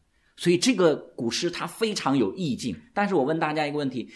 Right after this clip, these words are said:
你看到炊烟袅袅升起来的时候，包括我以前做工程的时候，我去四川，然后四川真的很漂亮，然后去到山里面，然后很远的山庄里面，你在，在山谷那边，你看到有些人到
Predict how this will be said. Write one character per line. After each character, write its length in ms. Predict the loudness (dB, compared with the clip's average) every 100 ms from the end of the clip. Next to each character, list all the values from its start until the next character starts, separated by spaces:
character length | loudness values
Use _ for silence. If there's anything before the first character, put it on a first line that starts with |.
| -12 -4
你 120 | -2
看 180 | 0 2
到 140 | 2
炊 180 | 0 0
烟 220 | 2 2
袅 120 | 0
袅 180 | 0 -2
升 220 | -2 -2
起 60 | -2
来 60 | -2
的 40 |
时 60 | 0
候， 40 |
包 160 | 4 4
括 140 | 6
我 100 | 4
以 80 | 2
前 180 | -2 -2
做 140 | -2
工 200 | -2 -4
程 80 | -4
的 60 | -6
时 0 |
候， 40 |
我 100 | -6
去 180 | -6 -8
四 180 | -8 -10
川， 200 | -4 -4 -4 -12 -10
然 100 | -6
后 60 | -4
四 120 | -4
川 180 | -2 2
真 180 | 4 4
的 80 | 2
很 160 | -2
漂 220 | -6 -4
亮， 180 | -4 -6
然 100 | -4
后 80 | -4
去 140 | -2
到 120 | -4 -2
山 280 | 0 2
里 60 | 2
面， 260 | 0 -6 -8 -20 -8
然 120 | -6
后 100 | -4
很 240 | -2 0 4
远 240 | 4 4
的 80 | 2
山 260 | -2 -2 0
庄 200 | 0 0
里 80 |
面， 200 | -2 -4
你 120 | -4 -2
在， 380 | -2 -2 -10 -4
在 140 | -2
山 280 | 2 2 2
谷 140 | -2
那 140 | -2 0
边， 180 | -2
你 60 | -2
看 200 | -4 0
到 100 | 0
有 80 | 0
些 140 | -2
人 160 | -4 -2
到 160 | -2